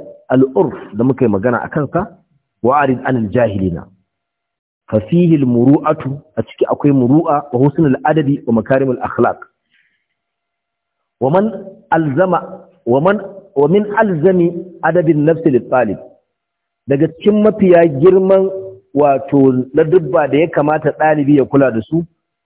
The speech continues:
akwai tahallihi bil muru'a. Idan mutum ne mai kunya, mai kamewa, mai ƙarancin surutu, mai ƙarancin shiga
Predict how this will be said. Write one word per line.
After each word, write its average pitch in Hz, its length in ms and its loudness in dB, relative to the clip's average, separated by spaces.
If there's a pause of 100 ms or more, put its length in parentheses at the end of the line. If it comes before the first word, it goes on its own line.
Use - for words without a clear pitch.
akwai 165 420 0 (420)
tahallihi 151 640 2
bil 123 160 0
muru'a. 120 500 2 (160)
Idan 147 200 2
mutum 147 240 -2
ne 139 120 4
mai 123 160 2 (120)
kunya, 160 380 2
mai 107 180 -4
kamewa, 127 720 2
mai 104 160 -4
ƙarancin 170 560 0 (100)
surutu, 127 480 -2 (400)
mai 123 120 -2
ƙarancin 196 540 0
shiga 156 300 0